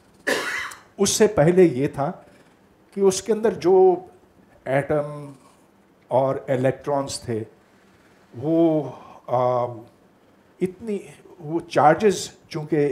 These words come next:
एक अलहदा हो गए थे, तो फोटॉन्स चार्जेस के साथ टकराते हैं। गोया कि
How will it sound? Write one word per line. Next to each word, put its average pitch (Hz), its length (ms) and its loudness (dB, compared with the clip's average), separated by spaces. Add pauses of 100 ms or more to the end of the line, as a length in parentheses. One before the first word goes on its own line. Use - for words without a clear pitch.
(140)
एक 135 320 -4
अलहदा 131 380 0
हो 135 260 -2
गए 127 180 -2
थे, 113 220 -8 (800)
तो 185 220 0
फोटॉन्स 202 920 -6
चार्जेस 147 460 -2
के 190 120 -2
साथ 147 220 -4
टकराते 120 540 -8
हैं। 113 360 -12 (220)
गोया 147 240 0
कि 151 360 -2